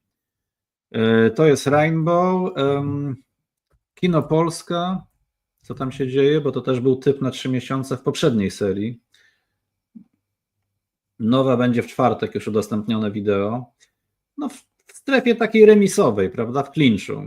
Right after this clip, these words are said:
Nie jest, nie jest źle. Ja uważam, że Kino Polska się wybije w końcu górą, tak? Ale tak jak mówię, no do piętnastki dojechali, tak jak S and P czy Bitcoin, tak? Oni obronili,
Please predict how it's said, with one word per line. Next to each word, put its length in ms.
Nie 160
jest, 320
nie 140
jest 180
źle. 200
Ja 140
uważam, 340
że 80
Kino 220
Polska 340
się 140
wybije 420
w 80
końcu 300
górą, 360
tak? 340
Ale 180
tak 160
jak 120
mówię, 240
no 100
do 120
piętnastki 540
dojechali, 440
tak 140
jak 160
S 140
and 160
P 180
czy 160
Bitcoin, 500
tak? 320
Oni 240
obronili, 720